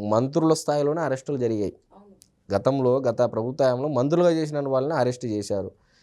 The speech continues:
Speaker 1: ఇప్పటి వరకు అసలు సినిమానే మొదలు కాలేదు, మీరు అప్పుడే ఇంకా ఏముంది అన్నట్టు ఫీలింగ్ లేకపోతున్నారు. అసలు సినిమా ముందు ముందు ఉందని చెప్పేసి నారా లోకేష్ గారు, అంటే, ఆ గ్రాఫ్ తగ్గే టైంలో ఆయన లేపుతున్నారు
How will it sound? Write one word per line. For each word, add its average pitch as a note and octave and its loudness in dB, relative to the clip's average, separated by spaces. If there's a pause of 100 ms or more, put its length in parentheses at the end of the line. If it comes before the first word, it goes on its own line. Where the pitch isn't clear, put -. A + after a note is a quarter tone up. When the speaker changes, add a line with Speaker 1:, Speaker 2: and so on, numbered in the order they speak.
(180)
Speaker 1:
ఇప్పటి F#3 4
వరకు F#3+ 2
అసలు E3 2
సినిమానే E3 2
మొదలు F3 2
కాలేదు, D3+ 2
మీరు D3 0
అప్పుడే F3 2 (640)
ఇంకా C3+ 0
ఏముంది D#3+ 2
అన్నట్టు C#3 0
ఫీలింగ్ C3+ 0
లేకపోతున్నారు. A#2 0 (480)
అసలు D#3+ 4
సినిమా F3 2
ముందు D#3 0
ముందు F3+ 0
ఉందని D#3 2
చెప్పేసి C3+ 0
నారా D3 4
లోకేష్ C3 0
గారు, A#2+ 0 (280)
అంటే, D#3 4
ఆ D3+ 4 (120)
గ్రాఫ్ F#3 4
తగ్గే D#3 0
టైంలో D#3 0
ఆయన C#3+ -2
లేపుతున్నారు A#2+ -2